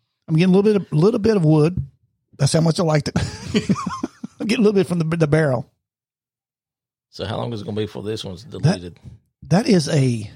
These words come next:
Speaker 1: number four char. Char.
Speaker 2: Charles?
Speaker 1: Charles was the one that
Speaker 2: Oh,
Speaker 1: did it.
Speaker 2: Charles.
Speaker 1: Charles
Speaker 2: Yeah.
Speaker 1: did it in his number four
Speaker 2: You know,
Speaker 1: char
Speaker 2: and
Speaker 1: for fifty-five seconds.
Speaker 2: His buddy Cooper that made the barrel.
Speaker 1: Yeah.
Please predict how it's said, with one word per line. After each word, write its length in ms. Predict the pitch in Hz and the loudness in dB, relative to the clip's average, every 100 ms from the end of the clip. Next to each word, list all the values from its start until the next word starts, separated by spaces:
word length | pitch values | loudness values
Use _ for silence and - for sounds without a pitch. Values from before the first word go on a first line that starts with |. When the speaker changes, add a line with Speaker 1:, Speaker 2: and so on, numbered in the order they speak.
| - | -14
Speaker 1:
number 220 | 127 196 233 | -6 -4 -2
four 220 | 180 202 | -2 -2
char. 460 | - - 101 107 175 - _ - | 0 0 0 -4 -6 -14 _ -6
Char. 380 | 170 175 139 175 - - | -2 0 0 -4 -8 -12
Speaker 2:
Charles? 420 | - 120 131 139 110 | -6 -4 -4 -4 -4
Speaker 1:
Charles 440 | - 254 226 175 180 | 0 2 4 2 2
was 120 | 165 | 2
the 40 | 175 | 2
one 80 | |
that 60 | 170 | 4
Speaker 2:
Oh, 40 | |
Speaker 1:
did 140 | 180 156 | 2 2
it. 40 | |
Speaker 2:
Charles. 500 | 156 131 113 - - - | 2 0 0 -2 -6 -4
Speaker 1:
Charles 300 | 220 269 220 | 0 2 2
Speaker 2:
Yeah. 60 | 180 | 4
Speaker 1:
did 120 | 202 | 2
it 100 | 202 | 2
in 60 | 175 | 0
his 140 | 147 | 0
number 220 | 165 202 | 0 0
four 260 | - 185 170 | 0 -2 -2
Speaker 2:
You 60 | 123 | -2
know, 60 | |
Speaker 1:
char 500 | 143 175 143 135 135 _ - | 2 4 4 2 -2 _ -8
Speaker 2:
and 240 | 131 127 | -8 -4
Speaker 1:
for 80 | 180 | 0
fifty-five 520 | 190 170 165 165 156 | 2 0 2 2 2
seconds. 380 | - 139 - - | 0 -2 -4 -10
Speaker 2:
His 120 | 127 | -8
buddy 260 | 120 165 120 | -2 0 -2
Cooper 400 | 135 151 139 104 | -4 -6 -6 -8
that 160 | 107 107 | -8 -8
made 200 | 120 110 | -8 -8
the 80 | |
barrel. 480 | 98 - - 143 156 | -8 -8 -8 -8 -6
Speaker 1:
Yeah. 240 | 196 190 | 0 0